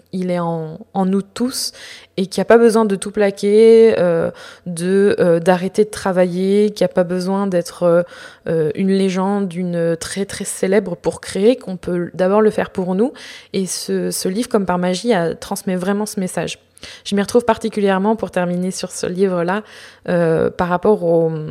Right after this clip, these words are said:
à l'expérience que je suis en train de traverser en ce moment, sur cet état de transition, euh, par rapport à mon entreprise, où je suis en train de créer aussi quelque chose, euh, que je vais vous partager. Euh, je crée au quotidien ce podcast,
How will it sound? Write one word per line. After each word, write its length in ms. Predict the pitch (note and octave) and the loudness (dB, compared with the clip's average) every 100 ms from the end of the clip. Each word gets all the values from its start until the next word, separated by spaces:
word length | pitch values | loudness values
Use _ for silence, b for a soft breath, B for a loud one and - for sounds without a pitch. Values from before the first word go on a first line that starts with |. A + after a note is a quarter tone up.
| D#3 D#3+ - | -8 -8 -6
à 100 | F3 | -4
l'expérience 480 | F3 F#3 - G3 G3 | -2 -2 -2 -2 -2
que 100 | - | -6
je 40 | |
suis 80 | - | -6
en 40 | F3 | -6
train 180 | - | -4
de 40 | F3 | -4
traverser 540 | - F#3+ F#3+ - G#3 | 0 0 0 -2 -2
en 80 | F#3 | -2
ce 80 | - | -2
moment, 340 | F#3 G#3+ B3+ | 0 2 0
sur 280 | B3 - - | -2 -6 -10
cet 240 | - F3+ F#3+ | -8 -4 -2
état 180 | F#3+ | -2
de 60 | F#3+ | -2
transition, 600 | - G3 F3+ - A#3+ C4 B B B B - | -4 -4 -4 -6 -4 -6 B B B B 0
euh, 160 | F3+ | 0
par 140 | F3 E3 | 2 0
rapport 320 | D#3+ F#3+ F3 | 2 2 2
à 40 | |
mon 200 | F3 F#3 | 0 0
entreprise, 520 | F#3 - F#3+ C4 B3+ | -2 -4 -4 0 0
où 60 | G3+ | 0
je 80 | - | -4
suis 100 | F3+ | -4
en 120 | E3 | -4
train 200 | E3+ F#3+ | -4 -4
de 280 | F3 D#3+ D#3+ B B B | 0 0 0 B B B
créer 420 | - - A3+ A3+ G#3+ | -12 2 6 8 8
aussi 320 | G3 - G#3+ | 4 -2 -4
quelque 360 | F#3+ F#3 G3 | -2 -2 -4
chose, 460 | F#3 - A3 G#3 F3 B B B D#3+ | -4 4 4 4 0 B B B -8
euh, 60 | |
que 160 | E3 F#3+ | -4 -4
je 220 | E3+ E3 | -4 -2
vais 140 | F3+ | 2
vous 120 | G#3 G3+ | 2 0
partager. 840 | - - F3 F#3 G3 A#3+ C4+ A#3+ | -8 0 2 4 4 4 4 2
Euh, 140 | E3+ | 2
je 140 | E3+ E3 | 0 -4
crée 320 | - - G#3+ | -6 2 4
au 60 | G3+ | 4
quotidien 560 | G3 - F3 F3+ F#3 | 0 -6 -6 -4 -4
ce 160 | - - | -4 -4
podcast, 580 | F#3 F#3 G#3 A3 - | -4 -2 0 0 -2